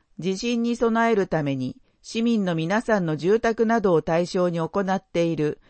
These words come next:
無料相談会や補助制度を紹介します。地震に備えて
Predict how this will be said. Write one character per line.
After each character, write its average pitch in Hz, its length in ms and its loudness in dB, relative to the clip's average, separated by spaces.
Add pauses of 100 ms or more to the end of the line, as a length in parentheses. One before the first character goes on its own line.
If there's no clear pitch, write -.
(240)
無 170 140 0
料 233 260 4
相 240 260 4
談 226 260 2
会 143 300 -2
や 123 200 -6 (200)
補 160 180 0
助 233 160 4
制 247 260 4
度 175 140 4
を 139 100 2
紹 165 300 2
介 156 260 -2
し 143 220 -12
ま 127 160 -6
す。 - 260 -20 (1500)
地 175 160 -6
震 262 320 0
に 262 120 0
備 226 380 2
え 160 40 -2
て - 320 -2